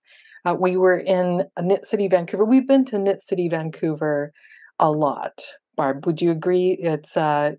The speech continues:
it's kind of a place where we like to go. And, um, we were there this,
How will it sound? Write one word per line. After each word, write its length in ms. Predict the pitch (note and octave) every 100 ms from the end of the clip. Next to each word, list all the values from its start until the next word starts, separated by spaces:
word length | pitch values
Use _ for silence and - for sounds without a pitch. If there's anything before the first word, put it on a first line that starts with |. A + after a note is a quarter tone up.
| -
it's 180 | E3 -
kind 220 | G3+ G3
of 80 | F#3
a 80 |
place 360 | F3+ - F3 E3+
where 300 | F3+ E3 D#3+
we 120 | F3
like 260 | F3 D#3+ D#3+
to 100 | E3
go. 400 | D#3+ D3+ D3+ F3+ - - - - _
And, 480 | F3 E3 D#3+ D#3 E3+
um, 520 | D#3 D#3 D3+ D3+ D#3 _
we 120 | F3
were 120 | E3+
there 420 | E3 E3 E3+ E3 E3
this, 480 | E3 E3+ E3+ -